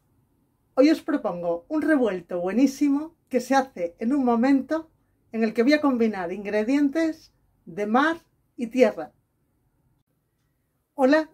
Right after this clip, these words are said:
y bienvenidos a Beatriz Cocina de Verano. Recordad que podéis suscribiros al canal activando la campanita y dejar cualquier duda o comentario que atenderé.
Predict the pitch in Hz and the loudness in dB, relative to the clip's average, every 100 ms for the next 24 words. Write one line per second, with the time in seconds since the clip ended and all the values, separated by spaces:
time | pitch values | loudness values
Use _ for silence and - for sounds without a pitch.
0 | - 262 302 277 269 214 180 196 - 233 | -4 0 2 2 0 0 -4 -8 -10 -4
1 | 220 226 226 254 226 - - 208 - 277 | 0 0 0 -2 -4 -8 -8 -8 0 2
2 | 285 311 320 - 226 226 226 226 226 170 | 2 0 -4 -10 -4 0 4 4 2 0
3 | 160 _ _ - 196 196 180 240 269 - | -8 _ _ -16 -12 -8 0 0 2 -2
4 | 240 214 233 202 175 - _ _ - 226 | -2 -2 -2 -2 -6 -12 _ _ -6 -6
5 | - 220 247 262 269 269 269 269 277 247 | -6 -2 2 2 2 0 0 0 0 -4
6 | _ _ 214 - - 214 233 247 240 247 | _ _ -16 -14 -8 -2 0 2 2 2
7 | 240 226 247 269 233 285 302 _ _ _ | 0 2 2 0 -2 -6 -8 _ _ _
8 | - 220 214 233 202 - _ _ - 247 | -6 -6 -2 -2 -2 -6 _ _ -4 -2
9 | 226 302 240 214 180 175 - - 214 208 | 0 -2 -2 -6 -4 -6 -8 -8 -4 -4
10 | 202 269 285 302 302 _ _ - 208 208 | 0 2 2 0 -2 _ _ -6 -4 -2
11 | 196 190 180 - | -4 -4 -6 -10